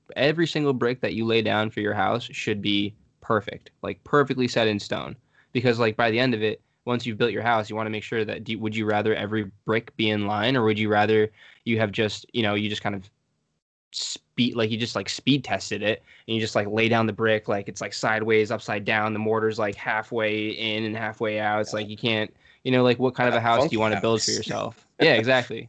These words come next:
Speaker 1: So, like, remember, you're building this house for yourself, so, like, w-, you
Speaker 2: Yeah.
Speaker 1: know, you wanna live in a nice house or
Speaker 2: Yep.
Speaker 1: a crap house.
Speaker 2: Yep. Um, but I think that's it for Progressive Overload.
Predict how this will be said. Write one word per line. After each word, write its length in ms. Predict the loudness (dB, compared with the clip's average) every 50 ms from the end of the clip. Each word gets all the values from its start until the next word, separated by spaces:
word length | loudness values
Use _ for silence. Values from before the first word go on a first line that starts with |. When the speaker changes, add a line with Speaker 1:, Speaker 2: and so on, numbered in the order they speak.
| _ _ _
Speaker 1:
So, 200 | -2 -2 0 0
like, 220 | 0 -2 -4 -8 _ _ _ _ _ _
remember, 340 | 0 0 2 0 0 0
you're 140 | 0 -2 0
building 300 | 2 2 2 2 0 0
this 120 | -2 -2 -2
house 220 | -2 -2 -2 -4
for 80 | -6 -8
yourself, 320 | -8 -6 -6 -8 -8 -8
so, 140 | -10 -8 -8
like, 200 | -8 -10 -10 -14
w-, 180 | -16 -18 -18 -12
you 120 | -8 -4 -2
Speaker 2:
Yeah. 80 | -2 -2
Speaker 1:
know, 100 | -4 -8
you 120 | -8 -2 0
wanna 160 | 2 2 2
live 120 | 2 0 -2
in 60 | -2
a 40 | -4
nice 200 | -6 -6 -8 -6
house 300 | -6 -6 -6 -6 -8 -10
or 240 | -10 -10 -10 -12 -14 -18 _ _
Speaker 2:
Yep. 200 | -8 -8 -8 -8
Speaker 1:
a 40 | -10
crap 260 | -8 -8 -8 -8 -8 -12
house. 180 | -16 -16 -18 -20 _ _ _ _ _ _ _ _ _ _ _ _ _ _ _ _ _ _ _ _ _ _ _ _ _ _ _ _
Speaker 2:
Yep. 320 | 0 0 0 0 0 -6 _ _ _ _ _ _ _ _ _ _ _ _ _ _ _ _ _ _ _ _
Um, 420 | -2 -2 -2 -4 -6 -4 -4 -4 -4 -4 -10 -16 -4 _
but 100 | 4 6
I 60 | 6
think 180 | 6 6 4 4
that's 220 | 2 2 2 2
it 140 | 0 0 0
for 140 | -2 -8 -8
Progressive 480 | -8 -6 0 2 2 0 0 -2 -2
Overload. 460 | -2 0 0 0 0 0 0 0 -2